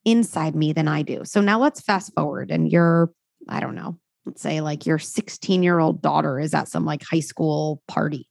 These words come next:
and there's some person who's like, "Hey, come home with me." Like, you know, and, and your daughter's like, "You know what? Like, I don't, I don't want to. Like, that seems too fast," right? Now, let's say someone says, which they might, like,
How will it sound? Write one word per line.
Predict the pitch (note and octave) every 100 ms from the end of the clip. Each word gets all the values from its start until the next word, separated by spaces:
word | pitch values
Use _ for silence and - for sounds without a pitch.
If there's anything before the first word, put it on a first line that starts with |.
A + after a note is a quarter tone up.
| _ _
and | F3+ F3+
there's | F3+ F3
some | E3+
person | - F3+ - - - - _ _
who's | - F3+
like, | F#3 -
"Hey, | C4 A#3+ _ _ -
come | G3
home | F#3+ E3+
with | -
me." | D3 C3+
Like, | D3 G3
you |
know, | F#3 G3+
and, | G#3
and | G3+
your | G#3
daughter's | G#3+ A#3+ A#3+
like, | _
"You | C#4+ E4
know |
what? | C#4+ D#4 - _ -
Like, | G#3+ -
I | A#3
don't, | E4+ - _ _ G#3+
I |
don't | B3+
want | G3 F#3+
to. | - - -
Like, | F3+
that | G3
seems | - G#3+ -
too | F3
fast," | - - - - _
right? | F3 A#3 _ _ -
Now, | A#3
let's | A3+ C4+
say | - B3+
someone | - G#3+ G#3
says, | - A#3 C4+
which | A#3+ - -
they | F3 F3
might, | D#3 A3 - _ _
like, | A3 A#3+